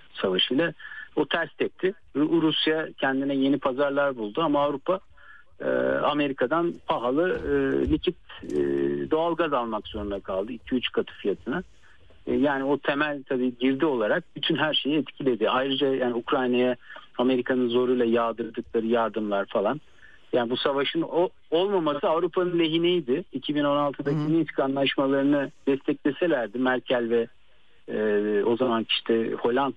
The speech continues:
Speaker 1: mıydı? E,
Speaker 2: Evet,
Speaker 1: şeyde
Speaker 2: evet.
Speaker 1: yapılan Rusya ve Ukrayna arasındaki anlaşmayı destekleyip gerçekten o anlaşmaları uygulasalardı bugün yani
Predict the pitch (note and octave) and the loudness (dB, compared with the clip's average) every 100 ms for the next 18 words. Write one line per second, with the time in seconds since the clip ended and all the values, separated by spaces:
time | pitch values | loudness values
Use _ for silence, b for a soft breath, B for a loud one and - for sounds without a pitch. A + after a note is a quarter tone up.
0 | - G2+ G2+ - B B B B - A2+ | -4 -2 -2 -4 B B B B -2 0
1 | A1+ A#2 C#3 G3 D3 A2+ - - - A#2+ | 0 0 0 0 0 -4 -12 -10 0 2
2 | A2 A#2+ A#2 A#2 A2+ A2+ B2 - A#2+ A#2+ | 2 0 -2 -4 0 0 0 0 2 2
3 | A2+ - B2+ A#2+ A2 G2+ - A2 A#2+ A#2 | 0 0 2 2 2 0 -2 -2 0 2
4 | B2 A#2 - B2+ B2+ C3 B2+ - C3 - | 2 0 2 2 2 0 -2 -4 -2 0
5 | C#3+ - C#3 C#3 C3 - B2+ B2 B2+ C3 | 0 0 -2 0 -4 -4 -2 0 2 2
6 | B2+ C3+ C3 C3 C3+ D#3+ D#3 C#3 A#2+ B2+ | 0 0 2 2 2 2 0 -2 0 0
7 | D#3 C#3+ D3+ D3 B B B B - B2 | -2 -2 -2 -4 B B B B -6 0
8 | C3 C3+ | 2 2